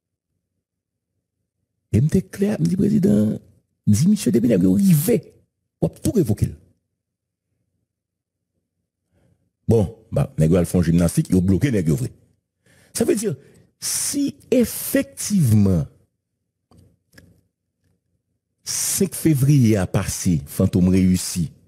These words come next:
après-midi là. Sept février, <laughs>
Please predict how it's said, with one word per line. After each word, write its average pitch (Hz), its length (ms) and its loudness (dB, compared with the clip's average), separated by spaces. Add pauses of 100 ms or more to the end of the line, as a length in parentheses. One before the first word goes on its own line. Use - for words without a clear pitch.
(240)
après-midi 82 580 0
là. 69 280 0 (1800)
Sept - 340 -6
février, 139 800 2 (2000)
<laughs> - 40 4